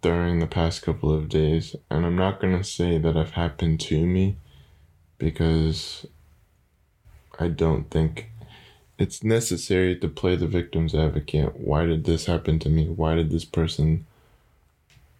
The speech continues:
talk to me the, the way they did? 'Cause it doesn't matter.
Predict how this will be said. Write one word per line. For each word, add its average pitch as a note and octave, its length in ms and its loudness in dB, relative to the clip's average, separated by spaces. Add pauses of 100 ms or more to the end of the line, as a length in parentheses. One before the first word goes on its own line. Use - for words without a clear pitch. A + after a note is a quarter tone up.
(680)
talk F#2 280 2
to D2+ 100 -2
me E2 180 4
the, D2+ 80 4
the D2 220 0
way E2 180 2
they D#2+ 140 4
did? D#2 340 2
'Cause E2+ 160 -2
it E2 140 -2
doesn't F2+ 280 2
matter. F2 460 -2